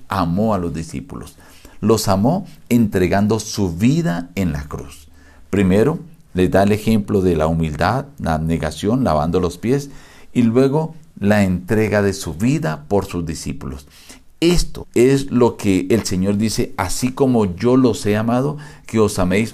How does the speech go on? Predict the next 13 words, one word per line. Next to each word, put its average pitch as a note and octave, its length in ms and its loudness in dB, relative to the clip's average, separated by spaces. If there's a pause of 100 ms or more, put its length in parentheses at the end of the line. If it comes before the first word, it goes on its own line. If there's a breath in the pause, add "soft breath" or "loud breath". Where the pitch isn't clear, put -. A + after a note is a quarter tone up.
unos A2 380 0
a F2 40 4
otros", - 280 -2
que - 100 -10
estén A#2+ 260 -2
dispuestos D3+ 800 -4 (200 loud breath)
a F#2 180 -2
dar G#2+ 300 -2 (200)
su G2 200 -4
vida C3+ 500 0 (160)
por A2 320 2 (140)
el E2+ 180 2
prójimo. D#2+ 480 -2